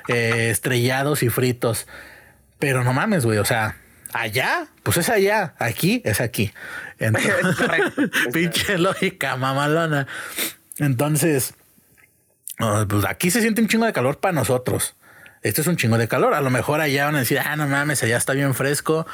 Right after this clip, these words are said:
Speaker 1: Pues tal vez sí, güey, ¿no? Pero, pues no mames, güey. O sea, digo, estamos acu-, veníamos acostumbrados de temperaturas bien pinches frías y de un día a otro ya es chingo de calor, güey.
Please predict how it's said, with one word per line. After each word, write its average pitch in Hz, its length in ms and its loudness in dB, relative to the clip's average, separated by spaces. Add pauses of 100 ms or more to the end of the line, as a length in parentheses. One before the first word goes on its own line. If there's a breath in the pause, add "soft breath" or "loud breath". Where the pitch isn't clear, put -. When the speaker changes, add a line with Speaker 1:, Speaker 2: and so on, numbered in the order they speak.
(420 loud breath)
Speaker 1:
Pues - 120 -4
tal 117 180 0
vez 135 140 0
sí, 160 160 2
güey, 196 240 2 (320 loud breath)
¿no? 185 340 0 (360)
Pero, 98 840 2 (460)
pues 101 160 -2
no 110 80 2
mames, 110 400 2
güey. 101 220 2
O 101 40 -4 (420 loud breath)
sea, 147 140 0
digo, 147 160 2
estamos 170 360 0
acu-, 131 240 2
veníamos 135 300 0
acostumbrados 123 520 2
de 131 80 2
temperaturas 113 720 0
bien 120 160 2
pinches 127 380 2
frías 117 420 0
y 120 100 4
de 117 120 2
un 135 80 2
día 143 160 2
a 139 40 2
otro 143 240 -2
ya 131 200 0
es - 60 -4
chingo 156 280 0
de 180 120 2
calor, 156 360 0
güey. 202 240 0